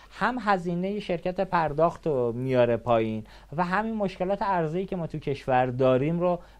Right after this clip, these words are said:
بسیار می‌تونه کمک کنه. حتی از اینجا به بعد من همیشه گفتم آقا در توسعه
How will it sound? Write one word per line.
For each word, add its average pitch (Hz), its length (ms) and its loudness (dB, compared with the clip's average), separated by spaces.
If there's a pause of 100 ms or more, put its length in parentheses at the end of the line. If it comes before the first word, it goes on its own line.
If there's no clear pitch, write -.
(120)
بسیار 147 640 2
می‌تونه 160 400 -6
کمک 147 360 -2
کنه. 175 180 -2
حتی 185 300 0
از 147 200 0
اینجا 123 260 -2
به 117 120 0
بعد 127 320 2
من 127 200 -6
همیشه 135 320 -8
گفتم 131 280 -8
آقا 139 120 -2
در 120 240 2
توسعه 120 840 -2